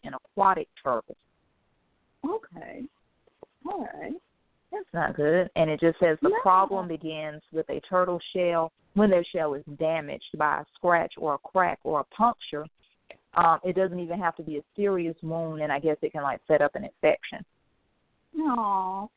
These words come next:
Speaker 2: poor babies.
Speaker 1: That's not good, but, um, basically, they have, they actually have quite a little long list here of things you can do. But if you have a pet turtle, of course, take 'em to a vet.
Speaker 2: Yeah.
Speaker 1: Definitely take 'em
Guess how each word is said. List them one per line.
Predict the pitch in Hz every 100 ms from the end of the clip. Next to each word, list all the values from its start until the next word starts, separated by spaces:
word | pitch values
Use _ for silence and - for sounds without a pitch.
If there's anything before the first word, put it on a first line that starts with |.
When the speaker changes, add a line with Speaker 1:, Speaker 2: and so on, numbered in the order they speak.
| _
Speaker 2:
poor | 392 277
babies. | 202 190 185 202 190 175 175 185 - _
Speaker 1:
That's | 214 247 277 -
not | 196 160 160
good, | 165 151 151 147 165
but, | 165 156
um, | 165 165 156 151 160 _ _ 175
basically, | 190 233 - 226 208 202 190 185 _ _ _ _
they | 190
have, | 226 349 622 214 _
they | 175
actually | 214 - 208
have | 185 180 170
quite | - 180 175
a |
little | 170 170 165
long | 170 170 165
list | 175 190 -
here | 180
of | 170
things | 170 165 165
you | 165
can | 156
do. | 151 165 165 - - -
But | 190 -
if | 190
you | 190 180
have | 160
a | 165
pet | - 247 - -
turtle, | 190 180 170
of | 160 -
course, | 175 165 160 _ _ _ -
take | 302
'em | 440 370
to | 214
a | 165
vet. | 170 247 - _ _ _ _ _ _ _ _
Speaker 2:
Yeah. | 233 269 180
Speaker 1:
Definitely | 202 233 240
take | 233 220
'em | 208